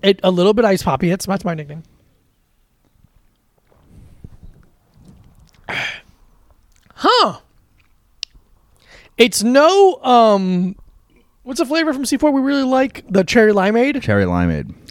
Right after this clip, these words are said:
Speaker 2: But
Speaker 1: It's
Speaker 2: what
Speaker 1: no
Speaker 2: is?
Speaker 1: cherry limeade, but it's pretty good.
Speaker 2: Yeah.
Speaker 1: It's on par with the blue, um, in my opinion. The or-, no,
Speaker 2: Frozen.
Speaker 1: it's on par with the o-, orange,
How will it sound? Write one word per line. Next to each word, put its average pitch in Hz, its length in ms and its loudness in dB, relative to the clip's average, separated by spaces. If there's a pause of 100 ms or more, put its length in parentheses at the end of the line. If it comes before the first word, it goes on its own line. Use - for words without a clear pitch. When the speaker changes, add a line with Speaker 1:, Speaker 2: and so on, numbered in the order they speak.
(140)
Speaker 2:
But 107 120 2
Speaker 1:
It's 107 80 2
Speaker 2:
what 104 60 2
Speaker 1:
no 311 100 4
Speaker 2:
is? - 80 -4
Speaker 1:
cherry 370 180 2
limeade, 285 480 -2 (300)
but 220 160 6
it's - 100 -12
pretty 302 300 2
good. 190 420 0 (300)
Speaker 2:
Yeah. 101 340 0 (640)
Speaker 1:
It's 247 160 2
on 294 180 6
par 294 280 4
with 233 160 0
the 226 80 0
blue, 226 400 2 (920)
um, 180 520 2
in 190 80 -2
my 190 100 2
opinion. 196 300 0
The 453 80 2
or-, 262 80 4
no, 254 160 6
Speaker 2:
Frozen. 262 60 2
Speaker 1:
it's 262 60 2
on 277 100 4
par 294 100 6
with 262 100 2
the 247 80 -2
o-, 254 260 -2
orange, 208 540 2